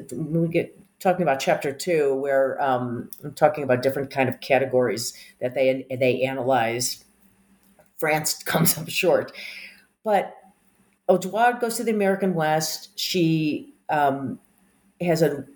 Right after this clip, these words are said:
absurdly idealized, uh, idea of, of, of white America, which is in which, you know, men and women are equal. There is no, it's safe for women to be anywhere. There's no, basically <laughs> no sexual violence,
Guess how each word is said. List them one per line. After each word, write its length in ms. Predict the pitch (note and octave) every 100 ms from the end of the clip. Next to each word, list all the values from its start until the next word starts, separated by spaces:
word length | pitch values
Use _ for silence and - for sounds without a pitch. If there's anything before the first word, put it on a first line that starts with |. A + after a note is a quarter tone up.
| _ _ _ _ _
absurdly 720 | - D#3+ - - B3+ B3+ A#3+
idealized, 880 | G3 E3+ D#3+ D3 C#3 B2+ B2+ B2+ - -
uh, 260 | C3+ B2 -
idea 460 | C#3 C3+ D3 C#3+ C3
of, 400 | A#2 - B2 A#2+
of, 300 | C3 B2 - - -
of 140 | B2+
white 320 | B2+ C#3 C#3+
America, 760 | C#3 B2 A2 B2+ B2+ A#2+ B2+ B2+
which 180 | B2+ B2
is 320 | C3 B2 - - - - -
in 100 | C#3+
which, 360 | D3 - -
you 100 | -
know, 300 | C#3 B2+ B2+ - -
men 180 | E3+ F3+
and 120 | E3
women 220 | D#3+ D#3+
are 140 | D3 -
equal. 420 | D3 D3 C#3+ C#3
There 160 | C#3
is 180 | C3+ -
no, 120 | C#3 - A2
it's 200 | D#3+ -
safe 280 | - E3 E3
for 100 | E3
women 300 | D3 D3 C#3+
to 100 | C#3
be 240 | C#3 C3+
anywhere. 560 | D3+ D3+ C#3 C#3 C3+ C3+
There's 200 | C3+ C3
no, 200 | D3 C3+ - _
basically 380 | D#3 D3+ D3+ C#3
<laughs> 20 |
no 120 | F#3+ E3+
sexual 540 | - F3+ - E3+ D#3
violence, 520 | D3+ C#3+ C3 C3 D3